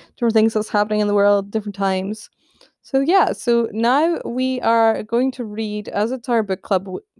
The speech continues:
month, week, oh my goodness, our book club episode,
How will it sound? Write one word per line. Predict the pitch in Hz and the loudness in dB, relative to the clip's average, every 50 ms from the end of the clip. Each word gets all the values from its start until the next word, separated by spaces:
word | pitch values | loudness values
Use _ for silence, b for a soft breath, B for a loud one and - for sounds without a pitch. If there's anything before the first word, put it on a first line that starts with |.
| - _ _ _ _ | -20 _ _ _ _
month, | 202 202 196 190 190 196 220 220 _ _ _ - - 190 196 196 196 - | -4 -2 -2 0 0 -2 -2 -6 _ _ _ -14 -14 -14 -12 -14 -16 -12
week, | 190 190 185 180 180 180 208 220 - _ - | -10 -10 -6 -4 -4 -4 -4 -6 -8 _ -6
oh | - 202 208 214 220 214 202 196 185 190 | -2 2 2 4 4 4 4 4 2 0
my | 185 - | -2 -8
goodness, | - - - 202 214 220 - | -8 -8 -8 -6 -6 -6 -4
our | - 208 202 196 | -2 0 0 2
book | - 214 208 - | 2 0 0 0
club | - 220 202 190 - - | 0 0 0 0 0 2
episode, | - 202 220 - - - - 196 185 185 202 220 | 2 2 2 0 -8 -2 2 2 4 4 2 0